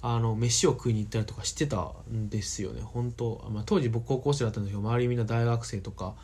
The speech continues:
あの、まあ、社会人の方とかいらっしゃったんですけど、まあ、そういうこともやってたから、まあ、だから仲良くなったのかなと思って、なんか、まあ、な-、なんだろうね。まあ、という、特段そういうことを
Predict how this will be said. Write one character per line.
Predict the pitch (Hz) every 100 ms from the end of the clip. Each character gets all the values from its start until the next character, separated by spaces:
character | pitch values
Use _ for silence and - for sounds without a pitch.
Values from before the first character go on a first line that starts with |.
| - - - - -
あ | 101 98
の、 | 107 110 80 82 85
ま | 120
あ、 |
社 | 143
会 | 131
人 | 107
の | 101
方 |
と | 104 -
か | 104
い |
ら | 104
っ |
し | -
ゃ |
っ | 98
た | -
ん |
で | -
す | -
け | -
ど、 |
ま | 107
あ、 |
そ | 110 123
う | 117
い | 110
う | 107
こ | 113
と | 117
も | 104
や | 101
っ |
て | -
た | -
か | 110
ら、 | 117
ま | 147 143
あ、 |
だ | 208
か | 208
ら | 117 95
仲 | 113 117
良 | 110
く | 104
な |
っ | 98
た | 95
の | 95
か | 98
な | 101 98
と | 95
思 | 92
っ |
て、 | 107 -
な | 110
ん |
か、 | 78 80 -
ま | - 95 - - - 107
あ、 |
な-、 | 98
な | 131
ん | 127
だ |
ろ | -
う |
ね。 | 101 - - - - - - -
ま | 131
あ、 | -
と | - 208 196
い | 196
う、 | - - - - - -
特 | - 214
段 | 214
そ | 202 208
う |
い |
う |
こ | 214
と |
を | 196